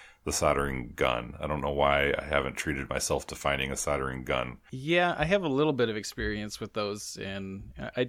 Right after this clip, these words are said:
Speaker 2: I, I concur. I like the soldering gun. I would say probably a soldering iron where you hold it kind of like a, more of a pencil. It's probably more adept at doing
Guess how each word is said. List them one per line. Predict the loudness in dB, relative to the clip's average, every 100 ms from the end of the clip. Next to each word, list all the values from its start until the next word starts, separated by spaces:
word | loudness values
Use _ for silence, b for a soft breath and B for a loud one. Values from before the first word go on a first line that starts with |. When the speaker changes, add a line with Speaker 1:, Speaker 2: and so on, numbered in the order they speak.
| -2
Speaker 2:
I, | 0
I | 2 0 -2
concur. | -2 0 0 -2 -12 -4
I | 0
like | 0
the | 0
soldering | 2 4 4 2
gun. | 2 2 0 -2
I | 0 0
would | 0
say | -2 0 2 4 2 0
probably | -2 0 0
a |
soldering | 2 0 2 -2 -4
iron | -4 -2 0 0
where | -2
you | -2
hold | -2 -2 2
it | 2 0
kind | -4 -2
of | -2
like | -2 -2
a, | -4 -4 -6 _
more | -4 -2
of | -2
a | -4
pencil. | -6 -2 2 2 2 _ _ _ _ _ _ -6
It's | -4 -4 -12 _
probably | -6 -4 2 2 4 4 4 2
more | 0 -2 2 4 4
adept | 2 2 0 0
at | -4 -2
doing | 0 0 -2 -4